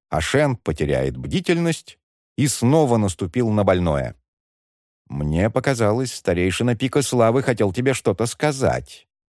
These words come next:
Шен не выдержал, вырвал из захвата Шиана свой локоть и развернулся к нему.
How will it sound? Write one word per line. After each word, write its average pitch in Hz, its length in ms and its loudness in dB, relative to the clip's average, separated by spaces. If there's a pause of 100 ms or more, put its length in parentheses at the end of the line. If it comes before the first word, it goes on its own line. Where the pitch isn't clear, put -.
(680)
Шен 120 440 2
не 107 100 4
выдержал, 80 600 0 (300)
вырвал 110 640 2
из 123 160 2
захвата 107 560 0
Шиана 104 420 0
свой 92 260 0
локоть 156 580 0
и 143 140 2
развернулся 110 840 0
к - 80 -14
нему. 64 300 -8